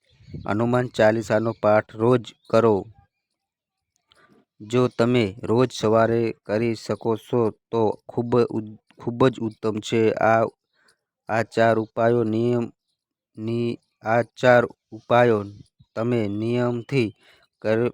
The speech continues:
કર્યા તો શનિની સાડા સાતીની અસર સંતુલિત થઈ જશે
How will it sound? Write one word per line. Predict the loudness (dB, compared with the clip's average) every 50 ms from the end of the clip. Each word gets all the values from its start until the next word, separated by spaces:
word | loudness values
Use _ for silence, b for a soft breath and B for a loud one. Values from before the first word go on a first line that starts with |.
| -8
કર્યા | _ _ -4 -2 0 0 0 0 -2
તો | _ -8 -8
શનિની | -8 -4 -4 -4 -2 -2 -2 -4 -4 -6
સાડા | -4 -2 -2 0 0 -2
સાતીની | -2 -2 -4 -4 -4 -4 -6 -4 -4 -4 -4
અસર | -4 -4 -4 -4 -4 -4 -4
સંતુલિત | -4 -6 -6 -6 -6 -6 -6 -4 -4 -4 -6 -8
થઈ | -10 -8 -4 -4 -4 -2
જશે | -2 -2 -2 -2 -2 -2